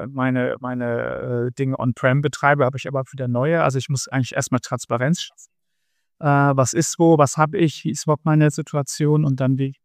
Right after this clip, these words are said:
bewerte ich die verschiedenen Risiken, die ich habe, um dann zu einer bestmöglichen Lösung für mein Unternehmen zu kommen.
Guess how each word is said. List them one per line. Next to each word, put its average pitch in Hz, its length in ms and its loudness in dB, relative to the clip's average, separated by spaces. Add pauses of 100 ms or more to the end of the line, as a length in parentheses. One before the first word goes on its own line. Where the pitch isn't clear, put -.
(320)
bewerte 127 480 4
ich 135 140 -6
die 131 120 -8
verschiedenen 127 500 0
Risiken, 139 460 -2
die 127 100 -2
ich - 140 -10
habe, 135 260 -4
um 139 140 -2
dann 123 200 0
zu - 140 -4
einer 131 160 2
bestmöglichen 127 680 -6
Lösung 123 300 -6
für 139 160 -8
mein 127 160 -6
Unternehmen 127 460 -6
zu - 180 -14
kommen. 127 220 -12